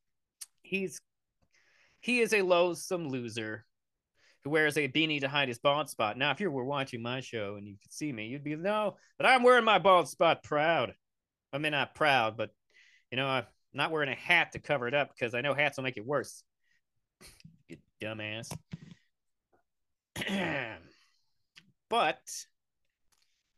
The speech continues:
today, we're gonna watch the Kanye West interview on, on, on Tim, on Timcast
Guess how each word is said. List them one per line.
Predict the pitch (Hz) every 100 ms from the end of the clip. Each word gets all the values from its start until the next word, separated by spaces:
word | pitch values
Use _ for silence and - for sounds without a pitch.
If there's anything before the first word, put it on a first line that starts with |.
| _ _ _
today, | - 165 139 254 269 262 269 240 - - _ _ _ _ _ _ _ _ _ _ _ _ -
we're | 226
gonna | 233 208
watch | 190 190 185 - - - - - _ _ _ _ _ _ 135
the | 143
Kanye | 131 - 202 240 240 233 226
West | 175 208 175 131 - - _ _ _ _ _ _ _ _ _ _ _ _ -
interview | 214 220 190 202
on, | 175 175 165 _ _
on, | 139 156 156 - _
on | 143 175 160
Tim, | - 202 196 - _
on | 147 160
Timcast | 165 - 262 254 - 208 196 190 -